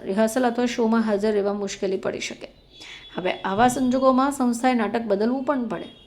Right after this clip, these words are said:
સ્ક્રિપ્ટમાં ફેરફાર પણ થાય, એ સ્વાભાવિક છે. પરંતુ મનપાના અધિકારીઓ આ વર્ષે પહેલીવાર એવા નિયમ લાવ્યા છે કે નાટકની સ્ક્રિપ્ટ નહીં બદલાય. કલાકારોનું કહેવું છે કે આ નિયમ પાછળનું કારણ શું, તે અધિકારીઓને પણ સ્પષ્ટ જાણ છે જ નહીં.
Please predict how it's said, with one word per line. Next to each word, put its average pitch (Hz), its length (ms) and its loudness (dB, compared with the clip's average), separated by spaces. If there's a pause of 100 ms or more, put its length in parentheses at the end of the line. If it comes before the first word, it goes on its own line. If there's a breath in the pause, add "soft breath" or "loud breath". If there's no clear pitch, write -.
સ્ક્રિપ્ટમાં 214 380 0
ફેરફાર 214 400 -2
પણ 285 260 -2
થાય, - 200 -6 (120)
એ - 80 -2
સ્વાભાવિક 240 440 0
છે. - 180 -10 (540 soft breath)
પરંતુ 277 240 2
મનપાના 233 540 2
અધિકારીઓ 269 560 2
આ 262 80 4
વર્ષે 240 300 0
પહેલીવાર 240 480 2
એવા 240 180 2
નિયમ 226 280 0
લાવ્યા 208 320 2
છે 226 160 -4
કે 226 80 -2
નાટકની 226 500 -4
સ્ક્રિપ્ટ 208 420 -4
નહીં 202 240 -4
બદલાય. - 320 -6 (600 soft breath)
કલાકારોનું 214 480 2
કહેવું 226 240 2
છે 262 80 0
કે 269 80 2
આ 247 60 2
નિયમ 240 280 2
પાછળનું 247 380 0
કારણ 226 360 0
શું, 302 240 -6
તે 302 120 -4
અધિકારીઓને 233 560 2
પણ 254 160 -2
સ્પષ્ટ 269 400 -4
જાણ 285 280 0
છે 311 240 4
જ 233 120 -2
નહીં. - 120 -10